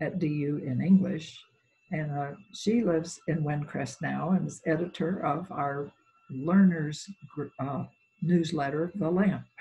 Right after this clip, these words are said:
<laughs> So she kept her English going. And they had three children. One of them is still in the area, and he's in an even more technical job than, uh, Pete's sounded, and, um,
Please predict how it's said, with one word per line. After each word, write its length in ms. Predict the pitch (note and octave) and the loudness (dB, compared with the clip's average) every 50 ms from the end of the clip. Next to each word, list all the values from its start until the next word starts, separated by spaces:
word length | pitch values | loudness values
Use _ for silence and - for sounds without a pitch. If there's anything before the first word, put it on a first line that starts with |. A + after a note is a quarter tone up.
| - - - | -18 -10 -10
<laughs> 100 | E3+ - - _ _ _ - - - - - _ | -10 -10 -10 _ _ _ -20 -18 -18 -18 -18 _
So 280 | - - - - C3 | -14 -8 -6 -4 -4
she 300 | B2 - - C#3+ C#3 - - - | -4 -6 -6 -8 -8 -8 -6 -6
kept 200 | - C#3 - - | -6 -4 0 0
her 160 | F3+ F#3 - | 0 0 0
English 440 | F3+ D#3+ F3 E3+ E3+ E3+ E3+ - - | -2 -4 -2 0 -2 -2 -2 -4 -6
going. 480 | - D#3+ C#3+ C3+ C3 B2+ C3 - - - _ _ _ _ _ _ _ _ _ _ _ - _ _ _ _ _ _ _ _ _ - | -4 -2 -2 0 0 -2 -2 -4 -6 -8 _ _ _ _ _ _ _ _ _ _ _ -20 _ _ _ _ _ _ _ _ _ -6
And 180 | D#3 D3+ D3+ D3 | -2 -2 0 2
they 200 | D3+ D#3 E3+ F3+ | 2 2 4 4
had 440 | F3+ F3+ F#3 F3 E3+ E3+ F3 - - | 4 4 4 4 2 0 -2 -4 -2
three 200 | G#3+ A#3+ C4 B3+ | 0 0 0 0
children. 580 | - - F#3+ F#3 F#3 F#3 F#3+ F#3+ F#3+ F#3+ F#3+ F#3+ | 0 2 4 4 6 6 6 6 6 6 6 4
One 260 | F#3 E3 F#3+ G#3 G#3+ | 2 4 4 4 4
of 60 | G#3+ | 2
them 160 | A3 G3+ G3 | 4 4 4
is 120 | G3 G3 - | 4 2 0
still 260 | - - F#3 F#3+ F#3+ | 0 4 6 6 8
in 140 | F#3+ F#3+ F#3 | 8 6 6
the 140 | F#3 F3 - | 4 4 2
area, 500 | D#3+ D#3 D#3 D#3 D#3+ D#3 D#3 D3+ D#3 - - | 0 0 2 2 2 2 0 -2 -4 -6 -6
and 240 | - D#3 D#3 D#3 D#3+ | -4 -2 -2 0 4
he's 260 | F3 F#3+ F3+ F#3 F#3+ | 4 4 4 6 4
in 300 | F3+ F3 E3+ E3 D#3+ D#3+ F3 | 0 2 2 0 -2 -2 -4
an 160 | D3 D3+ D#3 | -4 -2 4
even 300 | G3+ G3+ F#3+ F#3+ F#3 F3 | 6 8 8 8 8 6
more 240 | E3+ F3+ F#3+ G3 G3 | 6 6 6 6 6
technical 640 | G3 - - F3+ F3 - - F#3+ D#3 - - D#3+ | 4 0 -4 -4 -4 0 0 0 0 0 -2 -4
job 440 | D#3 - D#3+ D#3 D#3 D3 D#3 F3 F#3+ - - _ _ _ _ _ _ _ _ _ - D3+ | -4 -2 -2 0 0 0 0 -2 -4 -4 -6 _ _ _ _ _ _ _ _ _ -10 -2
than, 440 | D#3 D#3+ D3 D3 D3 D3 D3 D3 D3 - - | -2 0 0 0 0 -2 -2 -4 -4 -6 -4
uh, 220 | D3+ C#3+ C#3 C#3+ C#3+ - - | -4 -2 -2 -2 -4 -6 -2
Pete's 440 | - G3+ F#3+ F#3 F#3+ - - - - _ | 4 4 4 4 4 -2 -12 -18 -18 _
sounded, 640 | _ - - E3+ E3 D#3 D3+ D3 C#3 C3+ D3 F3 F3 _ _ _ _ _ _ _ _ _ _ _ _ _ - | _ -10 -8 -4 -2 -2 -2 -2 -2 -2 -4 -4 -6 _ _ _ _ _ _ _ _ _ _ _ _ _ -4
and, 500 | D3+ D#3 D#3 D3 D3 D3+ D3 D3 C#3+ - - | 0 0 2 2 0 0 0 -2 -4 -4 -4
um, 480 | D3 C#3+ C#3 C#3 C#3+ C#3+ C#3+ C#3+ D3 | -4 -4 -2 -2 -4 -4 -6 -8 -10